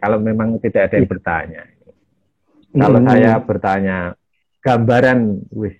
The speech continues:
Speaker 1: gambaran ideal tentang pemuda masa kini itu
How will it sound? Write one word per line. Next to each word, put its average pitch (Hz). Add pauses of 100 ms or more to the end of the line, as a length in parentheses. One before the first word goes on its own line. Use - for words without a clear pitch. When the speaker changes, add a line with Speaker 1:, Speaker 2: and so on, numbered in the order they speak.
(380)
Speaker 1:
gambaran 101
ideal 104 (1300)
tentang 104
pemuda 104
masa 101
kini 110
itu 123